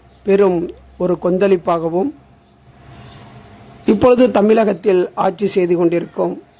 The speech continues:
தி மு க அரசு மீதும் ஒரு மனக்கசப்பற்ற நிகழ்வாகவும், வேதனை அளிக்கக்கூடிய ஒரு விஷயமாகவும், தி மு க அரசு தேவேந்திரகுல வேளாளர் மக்களை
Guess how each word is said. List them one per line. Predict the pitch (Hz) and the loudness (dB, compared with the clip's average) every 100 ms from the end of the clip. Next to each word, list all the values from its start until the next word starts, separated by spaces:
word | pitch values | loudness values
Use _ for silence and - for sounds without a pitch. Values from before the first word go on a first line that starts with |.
| - | -6
தி | 202 214 | -2 0
மு | 208 | 0
க | - 185 | 0 0
அரசு | 170 180 180 | 0 -2 -2
மீதும் | 175 170 170 185 160 - _ _ _ _ - - - - - - - - | 0 0 -2 -4 -6 -16 _ _ _ _ -20 -20 -20 -20 -20 -20 -20 -6
ஒரு | 240 190 180 170 175 196 403 - - - - - - - - - - - - 180 | 2 4 6 4 4 0 -6 -14 -20 -20 -20 -20 -20 -20 -20 -20 -20 -20 -6 2
மனக்கசப்பற்ற | 196 220 214 180 196 - 185 196 190 - - - _ - | 2 2 0 0 0 0 -2 2 0 0 -10 -20 _ -6
நிகழ்வாகவும், | 180 185 180 165 165 156 180 - - _ _ _ - - - - - - - - - - - - | -2 0 0 0 -2 -4 -4 -6 -18 _ _ _ -20 -20 -20 -20 -20 -20 -20 -20 -20 -20 -20 0
வேதனை | 180 208 226 220 | 4 4 6 4
அளிக்கக்கூடிய | 208 185 175 170 180 175 175 - - | 4 2 0 -2 0 2 2 0 -6
ஒரு | 180 175 | -2 0
விஷயமாகவும், | 170 - 196 185 160 160 165 202 - _ _ - - - - - - - | 0 2 2 2 0 -2 -4 -4 -10 _ _ -20 -20 -20 -20 -20 -20 -2
தி | 226 269 | 4 6
மு | 294 | 4
க | 285 226 | 4 0
அரசு | 190 190 190 202 - | 2 0 -4 -6 -4
தேவேந்திரகுல | 180 208 233 226 220 196 196 180 | 2 4 4 2 0 2 2 2
வேளாளர் | 170 185 185 175 | 0 0 0 2
மக்களை | 170 165 180 170 175 | 0 0 -2 -4 -4